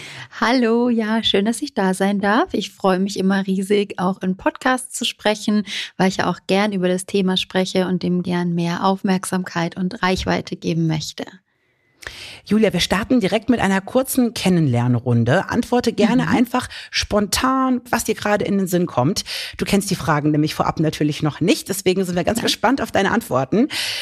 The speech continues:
Speaker 2: Beschreibe uns bitte deinen Job mit nur einem einzigen Wort. Es dürfen auch zwei oder drei Wörter sein.
Speaker 1: Ich, ich hätte gesagt, Vertrauen und Verständnis kam mir gerade hoch.
Speaker 2: Mhm. Das trifft doch sehr gut, würde ich sagen, bei dir.
Speaker 1: Mhm.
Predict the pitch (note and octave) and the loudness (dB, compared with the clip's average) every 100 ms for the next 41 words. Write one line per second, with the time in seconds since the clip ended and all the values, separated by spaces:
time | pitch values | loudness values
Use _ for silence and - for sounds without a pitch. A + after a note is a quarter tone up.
0 | - C4+ - C4 E4+ D#4 C4+ - - D4 | -4 -2 0 2 0 2 -2 0 0 0
1 | A3 A#3+ B3+ B3 B3+ A#3+ G3+ G#3 F#3+ - | 2 0 0 2 0 0 -4 -4 -2 2
2 | B3+ B3+ G3 G#3+ G#3 G3 F#3+ C#3+ B2+ - | 2 2 0 -2 -4 -4 0 0 0 -2
3 | - _ _ _ _ - - D#3+ - C3 | -12 _ _ _ _ -2 2 2 0 0
4 | - D3 B2+ A2+ - C#3+ B2+ C3 B2+ B2 | 2 2 2 0 0 0 2 2 0 0
5 | B2+ B2+ - - A3+ - - - - A3+ | 0 -2 -2 -2 -2 -6 -20 -12 -2 0
6 | B3+ F4+ D#4 C4 A#3+ A#3+ - G#3 G#3 - | 2 2 2 2 2 2 0 -2 0 2
7 | G3+ B3+ A3 G3 G3 F3+ - - E3 F#3 | 2 2 0 -4 0 0 0 2 2 2
8 | G3 B3 C#4+ - - B3+ B3+ B3+ B3+ A#3+ | 2 2 0 -4 -2 0 2 0 0 0
9 | A#3+ B3 B3 B3 C#4 - - - - G#3+ | 0 0 0 0 -2 -4 -16 -14 -2 0
10 | F3+ C#3 F#3 F#4 - _ _ _ _ _ | 0 0 0 -4 -10 _ _ _ _ _
11 | F3+ - A3 G#3+ A3+ A3+ G#3 G#3+ - D3+ | -6 -4 -6 -4 -2 -2 -2 -4 -2 -2
12 | - C#3 C#3 C#3 C3+ C3+ C3+ G3+ A3+ | 0 0 2 0 2 4 4 4 2